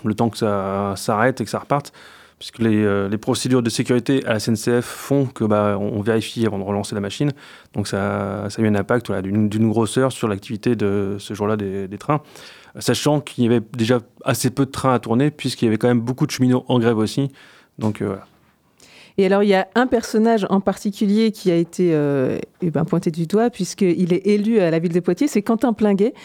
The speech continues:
Speaker 2: euh, qui est adjoint, donc, euh, communiste à la mairie de Poitiers, et donc, euh, militant, euh, C G T. Donc lui, il s'est retrouvé aussi sur les rails, et donc, euh, lors de ce procès. Est-ce que, euh,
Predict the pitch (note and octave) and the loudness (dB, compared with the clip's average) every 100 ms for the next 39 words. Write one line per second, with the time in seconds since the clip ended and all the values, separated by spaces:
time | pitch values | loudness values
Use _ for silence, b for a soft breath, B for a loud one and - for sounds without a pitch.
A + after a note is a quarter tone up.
0 | B B B E3 D#3+ D#3+ F#3+ E3 F#3 E3+ | B B B 2 2 2 0 2 0 2
1 | G#3 G#3+ F#3 F3+ F3+ F3 E3 F#3 F#3 F#3+ | 2 2 2 0 2 0 0 2 2 2
2 | - F3 F3 F3 F3+ F3 - E3 - C4 | 0 0 2 2 2 0 0 0 0 -2
3 | - B B - E3 G3 G3+ E3 D3+ - | -2 B B -2 2 2 2 0 0 0
4 | F3+ G#3+ G#3 G3+ A3 G#3+ E3+ D#3 D3+ G#2 | 2 2 0 0 2 4 4 4 2 0
5 | E3 - F3+ F3+ F#3 C#4 D4+ G3+ C#4+ C#4+ | -2 0 0 0 0 2 2 0 2 0
6 | G#3+ - G#3 A3+ G#3 F#3+ F3 G#3+ B3 - | 0 -2 0 0 0 2 4 4 2 0
7 | A#3 A3 A3+ G#3+ F#3 E3 D#3+ D3+ - F3 | 0 2 0 2 2 2 4 2 2 0
8 | G3 F3+ E3+ F3 - F3 - D4+ - B | 2 0 -2 -4 0 -2 0 -2 -2 B
9 | B - A3 - - C#4+ D4 C#4 G3+ F#3+ | B -2 -2 -2 0 4 4 4 4 4
10 | F#3 F3+ F3 | 4 4 2